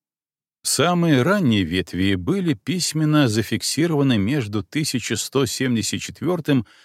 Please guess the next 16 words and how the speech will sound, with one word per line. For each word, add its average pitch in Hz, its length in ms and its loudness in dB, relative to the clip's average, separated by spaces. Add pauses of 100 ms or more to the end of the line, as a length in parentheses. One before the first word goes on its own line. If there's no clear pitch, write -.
(160)
и 110 100 -2
тысяча 170 460 -4
двести 131 500 -2
пятым 110 460 0
годом. 76 400 -4 (680)
Они 165 360 2
связаны 131 600 4
друг 104 240 0
с 82 80 -6
другом 185 480 -2
и - 60 0
образуют 110 720 2
ядро 107 520 0
произведения. 73 880 -6 (760)
Другие 113 540 0
же, 95 300 0